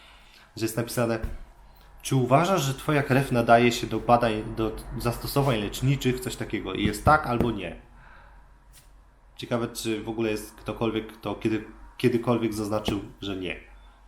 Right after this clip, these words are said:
Bo myślę, że wtedy jest po prostu: „To dziękujemy, nara, do widzenia”. To może pokażę, jak podłącza się lifa do prądu.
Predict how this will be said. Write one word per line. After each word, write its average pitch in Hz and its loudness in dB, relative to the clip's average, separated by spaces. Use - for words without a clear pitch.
Bo 101 -8
myślę, 98 -8
że 98 -10
wtedy 107 -4
jest 95 -8
po 95 -10
prostu: 98 -10
„To 160 0
dziękujemy, 107 0
nara, 101 0
do 95 -8
widzenia”. 90 -8
To 131 -10
może 127 -4
pokażę, 123 -4
jak 120 0
podłącza 120 -4
się - -8
lifa 117 -6
do 107 -8
prądu. 98 -8